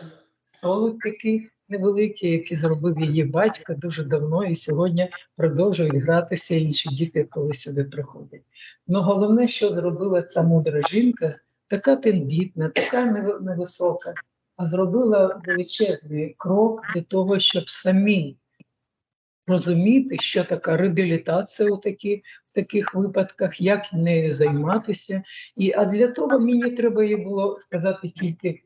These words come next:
одне, одне речення. Коли будете робити масаж, навчіться йому і робіть самі, бо дитина від вас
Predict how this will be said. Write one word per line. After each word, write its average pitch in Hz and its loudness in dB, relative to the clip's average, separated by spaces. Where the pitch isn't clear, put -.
одне, 165 -4
одне 165 -2
речення. 143 -6
Коли 208 4
будете 196 2
робити 170 0
масаж, - -2
навчіться 202 0
йому 135 -2
і 208 2
робіть 220 2
самі, 196 -2
бо 190 2
дитина 214 2
від 165 -2
вас 247 -2